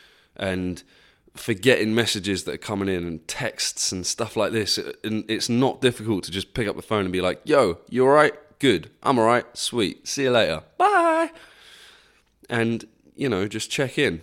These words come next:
I, I don't even know why that's come to my mind or why it's so important to me today, but I think it's that, that this is some of the stuff that I was writing down to prioritize. So I put, like, friends and family and loved ones in, into one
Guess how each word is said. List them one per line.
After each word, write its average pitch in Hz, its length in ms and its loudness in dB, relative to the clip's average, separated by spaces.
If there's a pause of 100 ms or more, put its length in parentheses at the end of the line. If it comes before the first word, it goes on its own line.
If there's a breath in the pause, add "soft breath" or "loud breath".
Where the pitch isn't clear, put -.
(120)
I, 123 160 2
I 123 100 4
don't 139 160 6
even 127 160 2
know 123 160 4
why 117 180 6
that's - 220 2
come 110 160 0
to - 100 -6
my 107 80 2
mind 101 240 2
or 80 80 -2
why 95 200 2
it's 80 100 -2
so 104 180 2
important 95 440 -2
to - 80 -10
me 82 100 -6
today, 80 260 -8
but 80 140 -4
I 95 60 0
think 110 320 -2
it's - 260 -6
that, - 440 -4
that 110 260 -2
this 107 180 -2
is 104 80 -4
some 107 220 -2
of 90 60 -4
the 87 40 -8
stuff - 300 -2
that - 80 -6
I 87 40 -2
was 85 140 -6
writing 90 260 -2
down 90 280 -2
to - 100 -14
prioritize. 95 540 0
So 90 260 -2 (420 loud breath)
I 120 100 -2
put, 127 140 -2
like, 104 160 -2
friends 107 540 2
and 90 260 -2 (220 loud breath)
family 107 480 0
and 85 160 -4
loved 110 220 -2
ones 92 240 -6
in, 95 180 -6
into 98 300 -4
one 95 400 -2